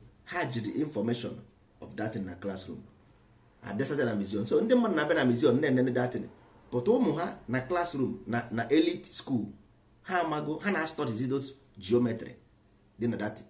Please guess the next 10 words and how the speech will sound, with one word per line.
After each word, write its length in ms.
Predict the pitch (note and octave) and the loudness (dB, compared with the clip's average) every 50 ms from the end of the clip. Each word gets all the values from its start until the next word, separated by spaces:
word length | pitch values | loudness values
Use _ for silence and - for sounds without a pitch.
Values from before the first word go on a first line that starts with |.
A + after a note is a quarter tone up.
| _ _ | _ _
pyramid 480 | - A2+ G#2+ G2 F#2+ G2+ F#2+ - F2 F2 | -2 -2 0 0 0 -2 -4 -6 -8 -10
ya, 100 | E2+ E2+ F#2 - - - - | -10 -10 -12 -12 -16 -14 -10
ya 120 | G#2 A#2+ | -8 -6
ha 120 | A2 G#2 G#2 | -6 -4 -4
ị 60 | G2+ | -4
na-akpọ, 380 | G2+ F#2 G2 - - G2 G2+ G2+ - - _ - _ _ _ _ _ - | -4 -4 -6 -6 -6 -6 -6 -8 -10 -18 _ -20 _ _ _ _ _ -8
a 40 | |
na-akpọ 260 | A2+ A2+ G#2+ - A2+ A2 A2 | -6 -6 -4 -4 -4 -4 -2
Hume, 180 | A#2 A2+ G2 - - - - - | -2 -2 -2 -4 -8 -10 -2 0
Hume. 200 | C3+ A#2 - | 0 0 0